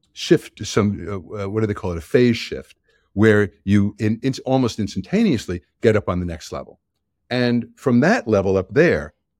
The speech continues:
you look down at what you were beating your head against the wall, you say, "Well, that's obvious. I get that now." And you go along fine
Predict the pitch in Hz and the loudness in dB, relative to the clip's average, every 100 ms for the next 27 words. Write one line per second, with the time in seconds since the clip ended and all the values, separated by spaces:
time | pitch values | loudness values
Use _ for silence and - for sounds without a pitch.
0 | _ _ _ _ 117 120 170 - 147 165 | _ _ _ _ 0 2 2 2 4 4
1 | 117 98 92 101 104 101 90 120 110 92 | 4 2 -2 -4 -2 -2 2 2 2 0
2 | 147 175 101 - 92 95 107 98 143 - | 0 0 -2 -4 -6 -4 -4 -4 -4 -8
3 | 65 62 78 160 - - _ _ _ 113 | -14 -12 -14 -14 -16 -20 _ _ _ -2
4 | 123 156 - 80 76 76 - _ _ _ | 2 2 0 -8 -10 -14 -14 _ _ _
5 | _ _ 101 101 104 143 156 131 120 - | _ _ -4 0 4 4 4 2 0 -4
6 | 82 78 82 104 | -8 -6 -8 -10